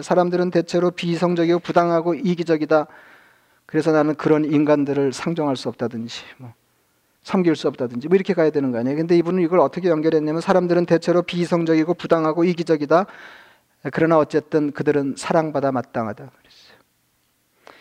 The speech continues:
그들이 어떤 사람이거나 사랑받을 자격이 있다는 겁니다.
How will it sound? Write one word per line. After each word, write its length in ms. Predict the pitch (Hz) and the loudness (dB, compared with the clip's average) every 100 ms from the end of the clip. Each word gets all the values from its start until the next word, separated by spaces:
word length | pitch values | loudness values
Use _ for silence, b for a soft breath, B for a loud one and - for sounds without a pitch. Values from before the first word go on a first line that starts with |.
| B | B
그들이 260 | - 170 190 | -2 2 4
어떤 300 | 165 170 196 | 4 2 2
사람이거나 760 | 196 196 190 180 180 190 233 - b b b b | 4 4 4 4 2 2 0 -4 b b b b
사랑받을 680 | - 214 202 202 180 180 180 | -2 0 2 2 2 2 0
자격이 500 | - 143 165 156 165 | 0 0 2 0 -2
있다는 360 | - 143 127 | -2 -2 -2
겁니다. 340 | 117 113 120 | -4 -10 -16